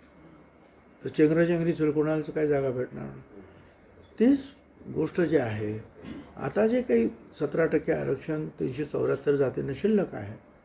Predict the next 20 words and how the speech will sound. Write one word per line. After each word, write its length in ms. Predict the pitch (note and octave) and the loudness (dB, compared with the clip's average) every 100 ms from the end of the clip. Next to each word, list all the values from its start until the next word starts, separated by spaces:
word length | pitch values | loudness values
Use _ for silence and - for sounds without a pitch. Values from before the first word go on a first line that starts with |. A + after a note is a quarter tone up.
| _ - _ _ _ _ _ | _ -20 _ _ _ _ _
त्यामध्ये 560 | E3 F3 F3 D#3 C#3+ D#3 F#3+ - - _ _ _ _ E3 | -2 0 2 4 6 4 2 -10 -20 _ _ _ _ -2
जर 160 | E3 B2+ | -2 0
मोठ्या 260 | C#3+ F#3 | 2 6
प्रमाणावर 600 | G#3 G3 F3+ E3+ E3 D#3 D#3 | 6 6 2 0 0 0 -2
कुणबी 460 | - D3+ D#3+ F#3+ D#3+ - - - - - | -4 -2 4 4 4 -2 -18 -20 -20 -6
म्हणून 320 | C#3+ D3 B2 - - - _ _ _ | -2 0 -2 -8 -18 -20 _ _ _
बॅकडोर 440 | C3+ C3+ C3 D#3+ D3+ | -4 -2 2 4 4
एंट्री 320 | C#3 D3+ C#3 | 2 -2 -4
मोठ्या 260 | C#3 C#3 D3 | -4 -2 -2
प्रमाणात 440 | C#3 C3+ C3 C3 | 0 -2 -2 -4
जर 140 | C3+ | -6
झाली 420 | A#2+ A2 C3+ C3+ A#2+ A#2 - - - - _ - - | -6 -4 0 2 0 -6 -20 -20 -20 -20 _ -20 -2
तर 140 | D#3+ F3+ - - _ - - - - - - - - - _ _ _ - | -2 -2 -8 -20 _ -20 -20 -20 -20 -20 -20 -18 -20 -20 _ _ _ -2
मूळ 220 | D#3+ G3+ - | 4 4 4
ओबीसी 340 | C#3+ D3 - D3+ | 2 2 0 4
जे 140 | C#3+ | 4
आहेत, 240 | C3 A#2+ B2 C3+ | 4 0 -6 -4
खरे 140 | C3 | 0
ओबीसी 420 | B2+ B2 A#2+ - C3+ - - - - - - - - - - - - - | 0 0 -6 -10 -14 -16 -20 -20 -20 -20 -20 -20 -20 -20 -20 -20 -20 -2
किंवा 100 | D#3 | 0